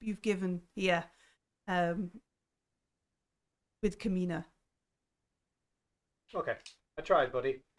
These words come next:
Speaker 2: Good luck.
Speaker 1: Um, meanwhile, like,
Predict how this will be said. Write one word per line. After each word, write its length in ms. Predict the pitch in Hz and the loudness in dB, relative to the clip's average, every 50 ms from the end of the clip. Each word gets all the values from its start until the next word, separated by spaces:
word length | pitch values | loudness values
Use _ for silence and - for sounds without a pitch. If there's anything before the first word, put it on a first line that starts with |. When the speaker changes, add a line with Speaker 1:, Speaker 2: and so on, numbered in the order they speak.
| _ _ _ _ _ - | _ _ _ _ _ -6
Speaker 2:
Good 100 | 104 123 | -2 0
luck. 260 | 127 - - - - - - | 0 0 -2 -6 -16 -12 -10
Speaker 1:
Um, 360 | 202 - - - - - 247 - _ _ _ _ _ _ _ _ _ _ _ _ _ _ _ _ _ _ _ _ _ _ _ _ _ _ _ _ _ _ - | -8 -6 -6 -6 -8 -8 -10 -12 _ _ _ _ _ _ _ _ _ _ _ _ _ _ _ _ _ _ _ _ _ _ _ _ _ _ _ _ _ _ 2
meanwhile, 520 | 269 294 294 269 262 254 247 233 233 220 | 4 6 6 8 8 10 10 10 10 10
like, 340 | 226 226 226 226 - - | 8 6 6 6 4 -2